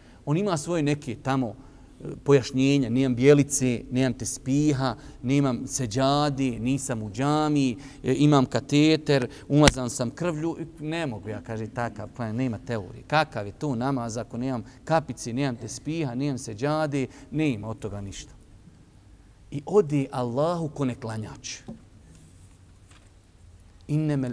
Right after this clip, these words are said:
a'malu bil hawatim”, dijela se vrednuju po završnicama. Zato je ova ustrajnost bitna, braćo moja draga, da čovjek ustraje,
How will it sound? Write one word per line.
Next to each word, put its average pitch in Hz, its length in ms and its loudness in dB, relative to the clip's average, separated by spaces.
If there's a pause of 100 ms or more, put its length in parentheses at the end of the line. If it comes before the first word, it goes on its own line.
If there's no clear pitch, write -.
a'malu 135 680 -2
bil 131 220 -2
hawatim”, 156 1120 -4 (320)
dijela 143 360 0
se 131 180 -6
vrednuju 135 360 -2
po 139 160 -2
završnicama. 117 680 -8 (680)
Zato 202 380 -2
je 208 100 8
ova 185 160 2
ustrajnost 165 600 -2
bitna, 143 300 -6
braćo 131 300 -6
moja 139 100 -4
draga, 135 200 -4
da 131 100 -10
čovjek 165 420 -6
ustraje, 180 580 0